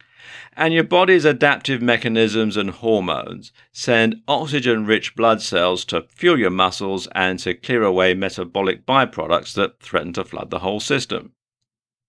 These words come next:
So when your run is over, you need to return your body to a more restful state,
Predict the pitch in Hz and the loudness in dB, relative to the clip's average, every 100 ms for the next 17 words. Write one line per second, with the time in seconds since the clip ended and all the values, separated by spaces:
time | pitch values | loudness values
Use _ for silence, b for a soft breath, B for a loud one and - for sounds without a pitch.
0 | _ _ _ _ b b b b b b | _ _ _ _ b b b b b b
1 | b - 165 156 - - 151 196 196 185 | b 2 4 2 -2 -4 0 2 4 4
2 | 165 151 139 123 110 98 - - - - | 4 2 2 4 4 2 -2 -12 -18 -20
3 | _ _ _ 110 110 120 113 147 165 160 | _ _ _ -6 0 2 2 2 0 -2
4 | 135 117 - 143 175 165 131 90 90 82 | -4 -6 -4 0 2 4 2 2 0 0
5 | 82 110 110 98 101 - 107 90 85 82 | -4 -6 -4 -2 -2 -4 -4 0 0 0
6 | - - 107 104 - 151 104 - | -6 -10 -8 -8 -2 0 0 -2